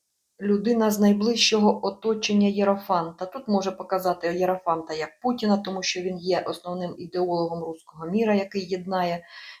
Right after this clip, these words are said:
біля себе, м, ну, своїх однодумців. Да? Так от, або, можливо, навіть сам єрофант, але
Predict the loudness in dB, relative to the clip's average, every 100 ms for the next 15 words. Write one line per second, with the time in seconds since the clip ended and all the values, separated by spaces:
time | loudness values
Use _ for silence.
0 | 2 4 4 2 0 2 2 2 -4 -12
1 | -12 -10 -8 -8 -10 -14 -20 _ _ _
2 | _ -6 -6 -2 0 0 0 -2 0 -2
3 | 0 -2 -2 -6 0 0 0 -8 -8 0
4 | 0 0 -2 0 2 4 4 4 -2 -4
5 | -2 2 4 4 2 0 -4 2 2 2
6 | 0 0 0 2 2 2 -4 _ _ -4
7 | -2 0 2 0